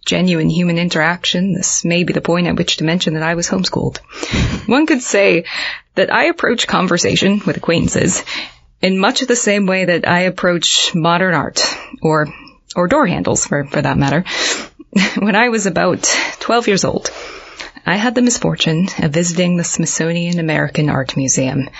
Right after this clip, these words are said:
and even as a prepubescent soccer t-shirt wearing tween who thought that razor scooters were the epitome of cool, I was sure that I did not, and never would know why there was a urinal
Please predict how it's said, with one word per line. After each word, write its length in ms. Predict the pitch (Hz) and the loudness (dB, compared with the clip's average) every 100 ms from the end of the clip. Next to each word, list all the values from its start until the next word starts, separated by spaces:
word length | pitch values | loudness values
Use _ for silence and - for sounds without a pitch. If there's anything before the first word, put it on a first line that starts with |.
| - - - | -12 -14 -6
and 160 | - 180 | 0 2
even 240 | 226 262 | 2 2
as 160 | 214 - | 2 0
a 100 | 135 | -2
prepubescent 960 | - - 170 - 151 139 156 - 156 - | -2 -2 0 0 -2 0 0 2 0 0
soccer 440 | - 147 143 143 | -2 -2 0 -2
t-shirt 420 | 143 151 - 151 | 0 0 2 2
wearing 340 | 165 156 143 135 | 2 2 0 -2
tween 420 | - 147 147 151 | 0 0 0 0
who 120 | 143 | -2
thought 280 | 143 147 143 | 0 0 0
that 180 | 151 - | 0 2
razor 340 | 165 160 156 | 2 2 0
scooters 600 | - - 160 160 165 - | 0 0 0 2 0 0
were 100 | 147 | -2
the 120 | 139 | -2
epitome 540 | 135 - 160 151 143 143 | -2 -4 -2 0 0 0
of 160 | 139 | -4
cool, 480 | - - 143 143 175 - - - - | -6 -2 0 2 0 -2 -4 -4 -4
I 140 | 151 185 | 0 0
was 120 | 202 | 2
sure 180 | - 233 | 0 2
that 140 | 220 | 2
I 120 | 190 | 2
did 160 | 180 156 | 0 -2
not, 380 | 160 151 - - - - - - | 0 0 -2 -6 -8 -8 -10 -6
and 200 | - 127 | 0 2
never 260 | 170 220 180 | 2 2 4
would 220 | 196 170 | 2 2
know 460 | 165 180 156 143 139 - | 0 0 0 -2 -4 -4
why 220 | 165 180 | 0 2
there 160 | 196 202 | 2 0
was 140 | 196 | 0
a 60 | 196 | 0
urinal 480 | 170 156 135 143 | 2 0 0 -2